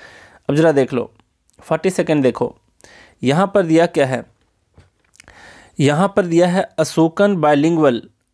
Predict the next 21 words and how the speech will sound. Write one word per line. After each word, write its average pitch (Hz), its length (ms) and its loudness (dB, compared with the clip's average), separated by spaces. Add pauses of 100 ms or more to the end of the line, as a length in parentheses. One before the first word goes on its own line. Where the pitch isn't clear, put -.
(120)
Greek 175 460 -2 (140)
and 185 340 0 (580)
Aramaic 143 800 0 (320)
inscription 175 640 -2 (120)
has 156 180 0 (100)
found 160 340 -2
from 151 300 -2
which 175 140 -2
place?" 127 380 -4 (500)
तो 131 100 -4
ज़रा 131 180 2
देख 123 220 -2
लो, 123 280 -4
बायलिंगुअल 135 560 0 (140)
मतलब 131 260 -2
दो 165 260 2
भाषाओं 156 500 -2
में 170 280 -2 (440)
लिखा 143 360 0
गया 151 220 2
है 160 260 -2